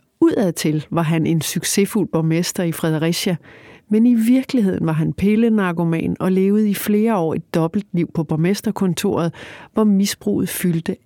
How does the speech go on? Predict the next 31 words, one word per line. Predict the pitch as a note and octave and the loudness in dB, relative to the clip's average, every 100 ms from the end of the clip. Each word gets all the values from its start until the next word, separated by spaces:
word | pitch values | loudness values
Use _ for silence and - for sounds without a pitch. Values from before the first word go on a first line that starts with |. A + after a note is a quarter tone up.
| - | -6
alt. | E3 - - - _ - - - - - | -6 -6 -12 -12 _ -20 -20 -20 -20 -4
I | B3+ | -2
sin | - D4+ A3+ | 2 2 2
bog | A3 F#3+ | 2 0
fortæller | G3+ - G#3 F3+ | -2 -2 -2 0
han | F3 - | 0 0
ærligt | F#3 G#3 A#3 | 0 0 0
om, | F3+ E3+ | 0 -2
hvordan | F3 E3+ F3 | -2 0 0
han | F3+ | 0
snød | E3+ - G3 F#3 _ - | -2 0 0 -2 _ -4
alt | G#3+ - - | -4 -4 -6
og | E3+ - | -4 -2
alle, | F3 F#3 G#3+ A#3+ _ _ | 0 2 0 -2 _ _
inklusiv | F#3 F3 - F3+ F#3 - | -2 -2 -4 -4 -4 -4
sig | - F3 | -4 -4
selv. | - D#3+ - _ _ _ _ - - - - - - | -2 -2 -4 _ _ _ _ -20 -20 -20 -20 -20 -6
Og | A#3+ | -2
sidst | - E4+ E4 - - | 0 2 0 -2 -6
i | |
podcasten | F#3 F#3+ F#3 - E3 D#3+ - E3 | -2 0 -2 -2 -2 -2 -2 -2
er | E3 D#3+ | 0 -2
der | |
som | D#3 D#3+ D#3 | -2 -2 -2
altid | C4+ - - A#3 | -2 -4 -2 -2
boganbefalinger | G#3 F#3 F3 - E3+ D#3+ - D#3+ - D#3 | 0 0 2 0 -2 -4 -4 -4 -2 -2
for | - - | -4 -4
Thy | F#3+ E3+ | -2 -2
Brink, | G3 C#4 - - | 0 -2 -2 -8
som | - D#3+ | -4 0
også | D3 - | 0 -2